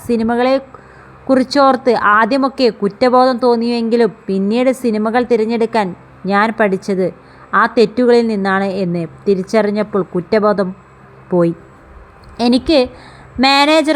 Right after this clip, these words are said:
ഒന്നുമില്ല. എൻ്റെ സിനിമകൾ തിരഞ്ഞെടുക്കുന്നതും പേയ്മെൻറ്റിനെ കുറിച്ച് സംസാരിക്കുന്നതും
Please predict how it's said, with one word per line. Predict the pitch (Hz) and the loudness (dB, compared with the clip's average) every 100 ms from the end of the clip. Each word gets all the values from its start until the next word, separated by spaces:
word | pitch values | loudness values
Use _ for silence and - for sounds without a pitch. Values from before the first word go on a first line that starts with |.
| 262 | 0
ഒന്നുമില്ല. | 233 220 185 165 - | 0 -2 0 -2 -2
എൻ്റെ | 233 320 339 | 0 0 0
സിനിമകൾ | 339 302 311 302 | 0 2 0 0
തിരഞ്ഞെടുക്കുന്നതും | 294 269 277 269 294 285 277 226 - - - - - | -2 -2 -2 -2 -2 -2 -2 -4 -8 -20 -20 -20 0
പേയ്മെൻറ്റിനെ | 247 254 262 285 269 294 | 2 4 2 -2 -2 -2
കുറിച്ച് | 294 277 262 262 | -2 -6 -2 -2
സംസാരിക്കുന്നതും | 226 233 262 262 269 262 269 | -2 0 0 0 -2 -2 -2